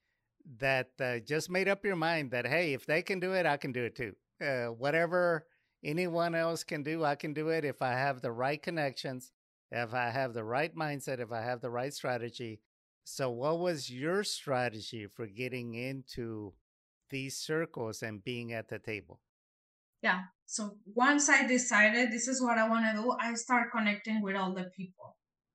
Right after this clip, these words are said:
Speaker 2: People who were doing it and asking them, like, "How do you start it?" And, you know, I was looking to partner up with the right people, 'cause I also knew my strengths and my weaknesses, you know? And for example,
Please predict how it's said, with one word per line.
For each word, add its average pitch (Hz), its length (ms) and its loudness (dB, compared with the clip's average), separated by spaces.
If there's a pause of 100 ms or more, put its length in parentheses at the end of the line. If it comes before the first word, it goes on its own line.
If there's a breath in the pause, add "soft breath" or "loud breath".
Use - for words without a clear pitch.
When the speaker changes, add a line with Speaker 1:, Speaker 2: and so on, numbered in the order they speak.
(300)
Speaker 2:
People 254 360 6
who 240 180 6
were 226 220 4
doing 220 340 4
it 220 180 4
and 208 240 4
asking 233 440 2
them, 196 220 0
like, 185 280 2
"How 196 220 6
do 233 100 2
you 233 200 4
start 247 440 10
it?" 214 180 10
And, 190 280 6
you 202 80 0
know, 196 200 2
I 226 120 6
was 226 260 2
looking 226 500 4
to 185 200 0 (200)
partner 233 420 12
up 214 180 8
with 214 140 4
the 196 120 6
right 202 280 8
people, 226 400 4
'cause 240 240 4
I 240 200 12
also 247 720 8 (360)
knew 233 760 12
my 226 300 12
strengths 233 640 4
and 233 180 6
my 196 240 6
weaknesses, 185 880 0
you 214 120 8
know? 208 260 8
And 220 160 8
for 233 100 6
example, 214 580 6